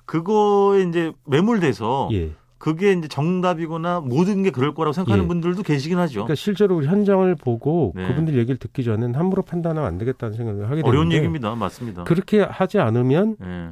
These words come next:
Speaker 2: 축사는 할 수가 없어요.
Speaker 1: 그렇지.
Speaker 2: 예, 그렇게 해서 생존해야 돼, 먹고 살아야 되고,
Speaker 1: 그렇지.
Speaker 2: 예, 그런 문제. 그러니까 우리 그 얘기 하자는 건 아니고, 어쨌든 등급 제도가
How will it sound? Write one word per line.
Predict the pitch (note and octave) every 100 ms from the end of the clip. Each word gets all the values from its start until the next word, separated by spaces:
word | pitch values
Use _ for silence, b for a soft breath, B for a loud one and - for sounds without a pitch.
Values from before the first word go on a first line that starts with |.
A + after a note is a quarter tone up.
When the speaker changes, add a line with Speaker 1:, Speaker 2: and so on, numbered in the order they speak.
| -
Speaker 2:
축사는 | - - G3+ F#3+ F3+
할 | E3+
수가 | G3+ A3+
없어요. | - - E2+ C#2
Speaker 1:
그렇지. | - A#2 - - F#2+
Speaker 2:
예, | G#2 F#2+
그렇게 | C#3+ D3 E3+
해서 | F3 E3+ F#3 E3+ - b b b b b
생존해야 | - C4 B3+ A#3 F#3 B2+
돼, | G#2+
먹고 | G#2 - F3
살아야 | F3+ G3+ F3+
되고, | A2+ F#2 G#2 E2+
Speaker 1:
그렇지. | E2 G#2 B2
Speaker 2:
예, |
그런 | A2 D3+
문제. | C#3+ C3
그러니까 | A2 G2+ C3+
우리 | A2+ D#3+
그 | C3 C#3
얘기 | D3
하자는 | D3+ D3+ D3+
건 | C#3
아니고, | C3 E2 E2 F3 G#2+ - b b b b b b
어쨌든 | D3 D3+ G3 G3
등급 | C#3 F3+ G#3+
제도가 | - G3+ E3 D3+ C#3